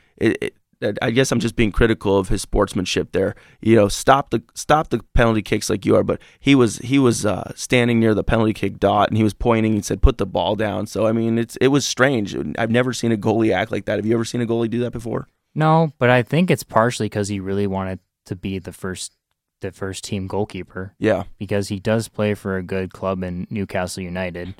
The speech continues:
Speaker 1: Okay.
Speaker 2: Uh, you know, he, he is one, you know, one of the top goalkeepers in the English Premier League.
Speaker 1: Mm-hmm.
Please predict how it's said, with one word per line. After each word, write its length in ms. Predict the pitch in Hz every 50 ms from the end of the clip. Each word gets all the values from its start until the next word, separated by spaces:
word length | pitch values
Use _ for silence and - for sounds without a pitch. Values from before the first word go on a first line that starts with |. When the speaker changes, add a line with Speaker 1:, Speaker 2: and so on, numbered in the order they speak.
| -
Speaker 1:
Okay. 240 | 117 - 110 104 104 - - _ -
Speaker 2:
Uh, 460 | 127 104 98 98 95 92 92 92 - - _ _ _ _
you 100 | - 131 107
know, 180 | 95 95 95
he, 220 | 90 92 95 95 104 - _
he 160 | _ - 107
is 140 | 104 104 95
one, 220 | 92 104 110 - 120
you 80 | 107
know, 40 | 98
one 100 | 101 101
of 80 | 98 98
the 40 | -
top 240 | 107 98 98 - -
goalkeepers 540 | 104 98 95 - - 101 87 101 98 95
in 80 | 95 98
the 60 | 92
English 260 | 92 92 95 95 -
Premier 320 | - - 110 101 101 101 98
League. 240 | 95 98 98 101 104
Speaker 1:
Mm-hmm. 200 | 117 113 113 107